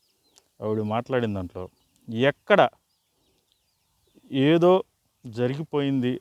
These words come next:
అనే బాధ ఏం లేవు. ఏదో జరిగింది,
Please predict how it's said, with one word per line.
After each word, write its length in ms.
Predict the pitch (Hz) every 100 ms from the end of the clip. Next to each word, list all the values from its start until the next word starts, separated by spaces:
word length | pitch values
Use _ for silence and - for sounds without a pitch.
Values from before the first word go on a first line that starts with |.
| -
అనే 160 | 113 113
బాధ 500 | 95 107 107 120 113 113 - _ _ _ _ _ _ _ - 101
ఏం 380 | 101 101 113
లేవు. 280 | 104 - _ _ _ _ _ _ _ _ _ _ _ _ _
ఏదో 200 | 107 117
జరిగింది, 680 | 165 123 131 143 151 120 123